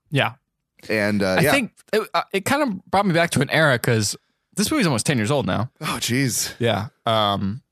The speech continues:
Speaker 1: maybe actually older than that.
Speaker 2: Maybe.
Speaker 1: Um,
Speaker 2: Feels old.
Speaker 1: It does feel old.
Speaker 2: Yeah.
Speaker 1: Um, to that kind of style and humor, like Talladega Nights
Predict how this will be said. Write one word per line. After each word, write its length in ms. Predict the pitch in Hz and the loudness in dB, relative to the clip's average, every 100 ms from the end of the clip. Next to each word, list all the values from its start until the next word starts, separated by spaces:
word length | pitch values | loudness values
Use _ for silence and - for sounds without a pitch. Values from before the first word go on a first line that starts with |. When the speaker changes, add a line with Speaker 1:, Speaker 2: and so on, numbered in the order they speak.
| _ | _
Speaker 1:
maybe 160 | 143 170 | -4 -2
actually 220 | 123 - 98 | -4 -2 -2
older 160 | 131 | 0
than 100 | 95 | 0
that. 240 | 92 92 - _ _ | 0 -2 -6 _ _
Speaker 2:
Maybe. 420 | 104 110 110 104 95 - | -2 0 2 0 -4 -4
Speaker 1:
Um, 400 | 98 98 95 95 | -2 0 0 2
Speaker 2:
Feels 200 | 175 165 | 2 2
old. 380 | 123 117 113 127 _ _ _ | 0 -2 -4 -12 _ _ _
Speaker 1:
It 100 | 151 | 2
does 180 | 160 170 | 2 2
feel 160 | - 123 | 2 2
old. 380 | 101 98 101 | 2 0 0
Speaker 2:
Yeah. 480 | 101 107 101 117 110 | -2 0 2 2 4
Speaker 1:
Um, 240 | 104 101 - _ _ _ _ _ _ _ _ _ - - | 2 0 -2 _ _ _ _ _ _ _ _ _ -14 -4
to 100 | - | 0
that 160 | 190 190 | 2 2
kind 140 | 202 | 2
of 60 | 160 | 2
style 300 | - 165 147 | 2 2 2
and 80 | 110 | 2
humor, 320 | 143 143 147 | 2 2 2
like 240 | 139 107 | 0 0
Talladega 460 | - 139 127 120 120 | 0 0 2 2 2
Nights 540 | 107 107 107 - - | 2 0 0 -4 -4